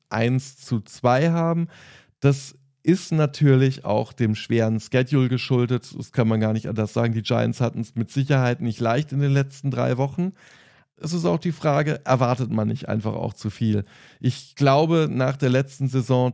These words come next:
da sind die Giants halt wirklich über ihre Grenzen hinausgegangen. Die war einfach nicht nochmal zu wiederholen. Mit dem Verlust von Saquon Barkley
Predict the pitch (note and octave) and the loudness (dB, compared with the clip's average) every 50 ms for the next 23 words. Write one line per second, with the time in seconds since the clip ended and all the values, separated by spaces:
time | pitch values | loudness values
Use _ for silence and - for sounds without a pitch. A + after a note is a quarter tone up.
0 | - _ - B2+ A#2+ G2+ B2 C3 C3 C#3+ B2+ G#2 - A#2+ A#2 A2+ A#2+ C3+ C3+ C3+ | -4 _ 0 0 0 2 0 0 2 0 0 0 0 0 0 0 0 -2 -2 -2
1 | B2 A2+ A2 G2 G#2+ B2 B2 - B2 A2 - - - D3+ D#3 C#3 D3 C3 G#2+ B2 | -2 -2 0 0 -2 -2 -2 -2 -4 -6 -6 -10 -4 -2 2 2 2 2 2 0
2 | B2+ A#2 B2 A2 - A2+ A#2+ B2+ C3+ - - B2+ A2+ A2 A2 A2 A2+ A#2+ C3 - | 0 0 0 -2 0 0 -2 -2 -2 -2 -2 0 2 2 2 2 2 0 -2 -4
3 | - C#3 A2+ B2+ A#2 A#2 A#2 A#2+ A#2+ - - - - - _ _ _ - B2 A2+ | -4 -4 -2 -2 -2 -2 -2 -4 -6 -8 -14 -20 -20 -20 _ _ _ -2 0 0
4 | - A2+ A2 A2+ A#2 - G2 A2+ A2 G#2+ - A2+ G2+ - B2+ A#2+ B2+ - - B2 | 2 2 4 2 2 2 2 0 0 0 -2 -4 -4 -4 -4 -4 -4 -2 0 0
5 | A#2 A2+ A#2 A2+ G#2+ G#2+ G#2+ G#2+ - - _ _ - - - B2+ A#2 A2 A2+ - | 2 2 2 2 2 2 2 0 -2 -6 _ _ -16 -6 -2 -2 0 0 -2 -4
6 | - G#2+ A2+ A#2 A#2+ A2+ A2 G#2 A2+ B2+ C#3+ D#3+ F3 F#3 F#3 F3+ - - - - | -4 -2 0 2 4 4 4 4 4 4 4 4 2 0 -2 -4 -8 -12 -20 -20
7 | - _ - A#2+ B2+ A#2+ - B2 A#2+ A#2 - A#2 A2+ B2+ C3+ C3+ - - - C3 | -20 _ -4 -2 -2 0 0 0 0 0 0 0 2 0 0 -2 -4 -2 0 2
8 | A#2+ A#2 A#2 A#2 A#2 - - - - - A#2+ A2 - - A2+ G#2+ G#2 A2 A2 A2+ | 2 2 2 0 -2 -4 -8 -16 -6 -2 -2 -2 0 0 0 0 0 0 0 -2
9 | A#2+ - - B2+ A#2 A#2+ | -2 -2 -2 0 0 0